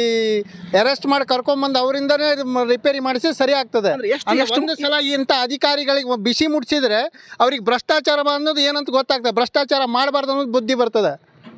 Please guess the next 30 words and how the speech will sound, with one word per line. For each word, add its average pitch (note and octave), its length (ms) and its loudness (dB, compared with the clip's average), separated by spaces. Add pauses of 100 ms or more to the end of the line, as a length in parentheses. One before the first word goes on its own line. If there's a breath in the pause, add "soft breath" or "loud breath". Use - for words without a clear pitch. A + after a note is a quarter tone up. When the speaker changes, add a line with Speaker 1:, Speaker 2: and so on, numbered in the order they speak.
(220)
Speaker 2:
ಅಲ್ಲ, A#3+ 180 2
ಯಾವ, G#3 280 0
ಯಾವ A3+ 220 2
ರೀತಿ G#3+ 440 0
ಕಾಮಗಾರಿ F3 480 0
ಮ-, D#3 160 -2
ಯಾವ D#3 260 2
ರೀತಿ F#3+ 560 0
ಕೆಲಸ F3+ 240 -2
ನಡೆದಿತ್ತು, E3 540 0
ಎಷ್ಟು E3+ 300 -2
ಹಣ E3+ 140 -2
ಮಂಜೂರಾಗಿತ್ತು D#3 520 0
ಅನ್ನೋದು D3+ 140 0
ಮಾಹಿತಿ C3+ 240 -2
ಇದೆಯಾ? C#3+ 180 -2 (440)
Speaker 1:
ಅದು B3 160 2 (560)
ಕೋಟಿಗಟ್ಟಲೆ D4 500 0
ಹಣ C#4 180 -2
ಮಾಹಿತಿ C4+ 640 0
ಆಗಿದೆ. A3+ 220 2
ಕರೆಕ್ಟ್ C#4+ 320 0
ಎಲ್ಲ D#4+ 140 2
ಇದು C4+ 340 -2
ಕೊಡ್ತಾರೆ G3+ 380 0
ಅವರು E3+ 180 0
ಮಾಹಿತಿ, E3+ 560 -2 (760 soft breath)
ಅವ್ರ A3 180 4
ಜೋಬಿಗೆ B3+ 400 2
ಹೋಗಿರ್ತದೆ. B3+ 800 0